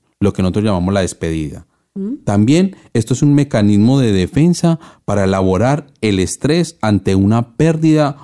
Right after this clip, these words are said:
Speaker 1: o una separación. Y también facilita la unión con el otro, ya que, eh, ante esta expresión emocional comunicamos necesidad de ayuda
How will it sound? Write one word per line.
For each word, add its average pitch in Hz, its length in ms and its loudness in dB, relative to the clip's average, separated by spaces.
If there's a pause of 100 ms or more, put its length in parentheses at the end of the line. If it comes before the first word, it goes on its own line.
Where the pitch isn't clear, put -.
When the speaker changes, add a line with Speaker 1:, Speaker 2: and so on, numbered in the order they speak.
(180)
Speaker 1:
o 107 140 0
una 101 260 2
separación. 85 800 -4 (760)
Y 180 100 2
también 170 480 2
facilita 98 600 -4
la 127 100 2
unión 90 280 0
con 117 160 0
el 98 160 -2
otro, - 400 -8 (600)
ya 101 200 -2
que, 143 280 -2
eh, 107 300 -2
ante 101 500 0
esta 160 200 -4
expresión 123 500 -2
emocional 143 680 0 (1000)
comunicamos 98 680 0
necesidad 87 480 -2
de 85 100 -2
ayuda 117 840 0